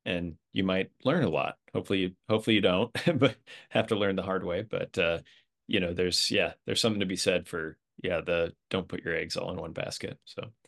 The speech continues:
um, well, uh, Tim, I appreciate you spending a few minutes with me today. Um, you have a really interesting history, and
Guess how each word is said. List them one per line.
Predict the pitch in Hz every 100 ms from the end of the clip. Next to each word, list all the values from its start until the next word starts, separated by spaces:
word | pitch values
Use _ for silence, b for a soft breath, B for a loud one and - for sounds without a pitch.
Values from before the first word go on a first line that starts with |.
| B B B B -
um, | 120 113 104 - _ _ -
well, | 131 117 120
uh, | 131 113
Tim, | 143 151
I | 123
appreciate | 117 143 135 135 131
you | 123 117
spending | - 127 123 117
a |
few | 104 123
minutes | 110 117 -
with | 117 -
me | 120 120
today. | - 113 113 123 -
Um, | 104 95 92 92 _ _
you | - 113
have | 101
a |
really | 101 107 113 107
interesting | 110 104 101
history, | 101 104 - 107 110
and | - 92 90